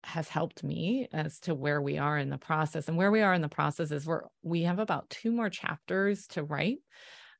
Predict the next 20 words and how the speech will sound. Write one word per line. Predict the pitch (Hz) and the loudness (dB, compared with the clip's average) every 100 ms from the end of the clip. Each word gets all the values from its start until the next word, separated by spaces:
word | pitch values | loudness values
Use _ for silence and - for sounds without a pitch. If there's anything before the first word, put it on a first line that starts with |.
| - | -4
Uh, | 147 147 151 139 | 0 2 0 0
and, | 151 151 151 147 | 0 0 0 -2
and, | 143 147 147 139 | -2 -2 0 0
uh, | 139 143 | 0 -2
we're | 151 | -4
working | 143 165 - 170 | 0 -2 0 0
with | 160 151 | 0 0
our | 143 - | -2 -2
editor | 151 160 165 185 185 | 0 2 2 4 2
to | 185 - 147 143 143 | 0 -2 -2 -2 -2
kind | 156 143 | -4 -4
of | 139 | -4
shape | - 151 151 | -2 -2 -2
up | 147 | -4
the | - 147 | -4 -6
current | - 165 147 - | -4 -4 -4 -2
chapters | 156 143 147 143 | -4 -4 -6 -4
that | 139 123 | -6 -4
we've | 143 139 | -6 -6
submitted. | - 143 143 190 269 | -8 -4 0 0 0